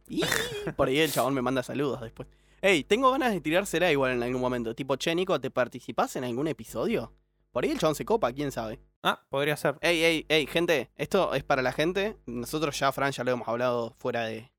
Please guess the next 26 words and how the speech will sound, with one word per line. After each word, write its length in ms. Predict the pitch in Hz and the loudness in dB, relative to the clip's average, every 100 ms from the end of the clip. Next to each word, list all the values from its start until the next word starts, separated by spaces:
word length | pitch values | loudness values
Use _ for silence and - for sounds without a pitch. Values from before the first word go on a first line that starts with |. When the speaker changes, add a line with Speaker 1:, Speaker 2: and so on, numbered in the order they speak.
| _ _ _ | _ _ _
Speaker 1:
del 300 | 117 113 113 | -10 -10 -8
programa. 540 | 123 120 127 156 202 - _ _ _ | -6 -2 0 2 0 -6 _ _ _
Eh, 160 | 135 135 | -4 -2
dentro 320 | 135 147 139 | 2 0 2
de 80 | 131 | 0
muy 140 | 156 202 | 2 0
poquito 580 | 185 156 208 180 123 - | -2 -2 2 4 2 2
vamos 220 | 143 147 | 0 2
a 60 | 131 | 0
tener 320 | 131 143 131 _ _ - | 0 0 -2 _ _ -4
algunos 340 | 131 151 165 | 0 0 0
invitados, 800 | 135 127 143 151 175 127 - _ _ _ - | -2 0 4 4 4 0 -4 _ _ _ -8
invitados 460 | 127 151 208 190 | -2 4 4 2
copados, 680 | - 120 139 123 113 113 - | -2 0 2 2 2 -4 -6
onda. 340 | 120 120 107 - _ _ _ _ _ | -4 -2 -2 -6 _ _ _ _ _
Vamos 240 | 127 185 202 | 0 4 4
a 60 | |
traer 300 | 151 147 170 | 4 4 6
a 200 | 160 143 | 6 6
una 240 | 143 180 220 | 4 4 4
o 40 | |
dos 120 | 175 | 2
personas 420 | - 165 156 - - | 2 -2 2 0 2
conocidas 680 | 143 127 - 156 175 170 | 0 0 0 2 2 2
de 80 | 151 | 0
internet. 480 | 127 120 117 135 196 | -2 -2 0 -2 -2